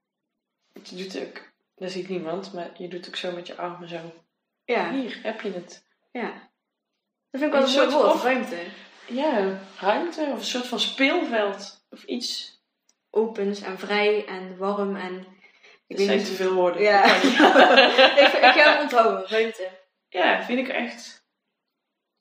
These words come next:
Speaker 2: En bij jou? Heb je, als ik daar zo nou aan het vertellen ben over iets?
Speaker 1: Ja, dan
Speaker 2: Over
Speaker 1: blijft
Speaker 2: talent?
Speaker 1: toch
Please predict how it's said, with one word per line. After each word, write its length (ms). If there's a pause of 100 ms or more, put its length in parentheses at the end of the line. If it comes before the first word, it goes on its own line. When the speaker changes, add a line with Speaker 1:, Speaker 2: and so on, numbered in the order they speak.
(120)
Speaker 2:
En 120
bij 100
jou? 260
Heb 140
je, 180
als 140
ik 80
daar 100
zo 160
nou 60
aan 80
het 120
vertellen 300
ben 180
over 280
iets? 360 (360)
Speaker 1:
Ja, 140
dan 60
Speaker 2:
Over 100
Speaker 1:
blijft 200
Speaker 2:
talent? 160
Speaker 1:
toch 60